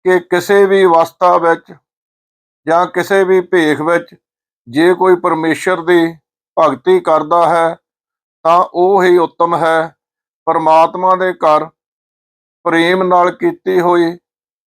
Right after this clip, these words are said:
ਭਗਤੀ ਹੀ ਪ੍ਰਵਾਨ ਹੁੰਦੀ ਹੈ। ਪਖੰਡ ਦਾ ਉੱਥੇ ਕੋਈ ਥਾਂ ਨਹੀਂ ਹੈ। ਗੁਰੂ ਜੀ ਦੇ ਇਹਨਾਂ ਬਚਨਾਂ ਨਾਲ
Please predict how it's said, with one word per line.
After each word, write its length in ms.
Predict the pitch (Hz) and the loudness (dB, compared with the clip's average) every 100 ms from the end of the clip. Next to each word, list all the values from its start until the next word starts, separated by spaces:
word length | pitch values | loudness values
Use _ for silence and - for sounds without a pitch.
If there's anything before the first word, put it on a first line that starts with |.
| _ | _
ਭਗਤੀ 420 | 165 127 - 180 | -2 -2 -2 0
ਹੀ 160 | 180 185 | 2 0
ਪ੍ਰਵਾਨ 500 | 180 165 151 156 165 | -2 -2 0 2 0
ਹੁੰਦੀ 460 | 165 160 156 175 165 | -2 -4 0 0 0
ਹੈ। 280 | 170 160 180 _ _ _ _ _ | 0 -2 -6 _ _ _ _ _
ਪਖੰਡ 420 | 160 160 156 170 | -4 0 -2 0
ਦਾ 200 | 175 175 | 0 2
ਉੱਥੇ 380 | 170 175 - 175 | 2 0 -4 -4
ਕੋਈ 420 | - 160 165 165 170 _ _ _ _ _ - | -2 -2 -2 -4 -8 _ _ _ _ _ -2
ਥਾਂ 300 | 156 175 196 | 2 2 2
ਨਹੀਂ 300 | 185 190 170 | -2 -2 -2
ਹੈ। 300 | 170 160 165 _ _ _ _ _ | -2 -2 -6 _ _ _ _ _
ਗੁਰੂ 360 | 131 156 180 190 | -6 0 2 2
ਜੀ 140 | 185 | 0
ਦੇ 360 | 175 175 170 165 _ _ _ _ | 0 0 0 -6 _ _ _ _
ਇਹਨਾਂ 300 | 160 185 196 | -8 -2 0
ਬਚਨਾਂ 480 | 185 160 175 175 175 | 0 -2 -2 -2 0
ਨਾਲ 360 | 170 160 160 | 2 2 2